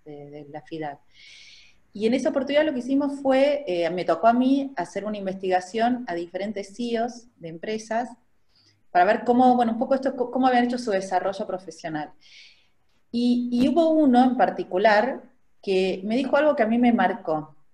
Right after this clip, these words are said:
que me dijo, "Mira, yo creo que el desarrollo profesional es como surfear una ola". Dice, "Cuesta surfear. Ahora, cuando uno llega arriba, ¿no? Uno siente que llegó". Dice, "Pero si uno no baja rápidamente para subir a una ola mayor, esa ola te envuelve y te arrastra".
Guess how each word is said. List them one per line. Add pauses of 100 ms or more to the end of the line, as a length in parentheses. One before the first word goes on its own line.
(220)
que
me
dijo,
"Mira,
yo
creo
que
el
desarrollo
profesional
es
como
surfear
una
ola". (240)
Dice, (440)
"Cuesta
surfear. (420)
Ahora,
cuando
uno
llega
arriba, (260)
¿no?
Uno
siente
que
llegó". (760)
Dice,
"Pero
si
uno
no
baja
rápidamente
para
subir
a
una
ola
mayor,
esa
ola
te
envuelve
y
te
arrastra".